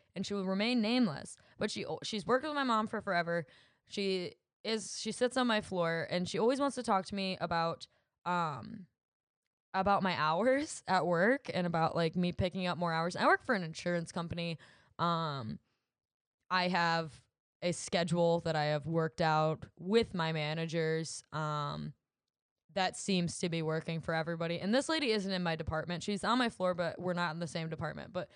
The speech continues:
she always wants to talk to me about why I sh-, like, should pick up more shifts and stuff. And, um, she's, like, appalled that I think that I'm going to,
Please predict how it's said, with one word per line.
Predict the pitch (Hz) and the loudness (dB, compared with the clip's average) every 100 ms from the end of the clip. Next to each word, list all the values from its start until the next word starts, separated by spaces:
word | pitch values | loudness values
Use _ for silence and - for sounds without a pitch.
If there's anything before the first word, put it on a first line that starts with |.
| - - - | -20 -20 -8
she | 240 | 0
always | 262 | 2
wants | 285 269 | 2 0
to | - | 0
talk | 220 | -2
to | - | -2
me | 214 | -4
about | 175 165 - _ _ _ _ _ _ _ _ _ _ _ - | -2 -2 -4 _ _ _ _ _ _ _ _ _ _ _ -6
why | 185 202 208 | 2 4 4
I | 202 | 2
sh-, | 196 - | 0 -6
like, | 190 180 - | -4 -4 -6
should | - 190 | -8 -2
pick | 214 214 | 0 2
up | 208 | 0
more | 185 190 | 2 2
shifts | 185 240 240 - | 2 0 0 -2
and | 196 185 | -6 -4
stuff. | - 170 175 - | 0 2 0 -6
And, | - 170 160 165 | -6 -2 -2 -2
um, | 160 156 | -2 -4
she's, | - 214 | -4 -4
like, | 208 | -2
appalled | 180 - 220 185 165 151 - - _ | -2 4 6 8 6 0 -12 -20 _
that | 190 | 0
I | 185 | 2
think | 180 185 175 | 2 -2 -2
that | 175 | -4
I'm | 170 | -2
going | 175 170 165 | -2 -2 -4
to, | - 175 165 160 | -4 -4 -2 -2